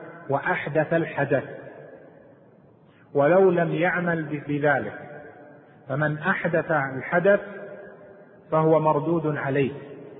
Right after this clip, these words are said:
ولن يقبل منه، وهو في الآخرة من الخاسرين. واللفظ الثاني:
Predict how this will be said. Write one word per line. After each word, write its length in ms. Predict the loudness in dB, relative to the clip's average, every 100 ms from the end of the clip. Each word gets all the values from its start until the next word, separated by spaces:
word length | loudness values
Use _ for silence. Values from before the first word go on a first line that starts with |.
| -20 -20 -20 -16 -4
ولن 200 | 2 4
يقبل 600 | 4 0 0 0 2 0
منه، 180 | -2 -4 -6
وهو 320 | 0 2 4 2
في 100 | -2
الآخرة 640 | 0 -2 0 -2 -2 -4
من 140 | -4
الخاسرين. 640 | -6 -2 -2 -2 -4 -4 -6 -14 -20 -20 -20 -20 -20 -20 _ _ -20 _ _ -6
واللفظ 400 | 0 2 2 2
الثاني: 640 | 0 0 0 0 -2 -4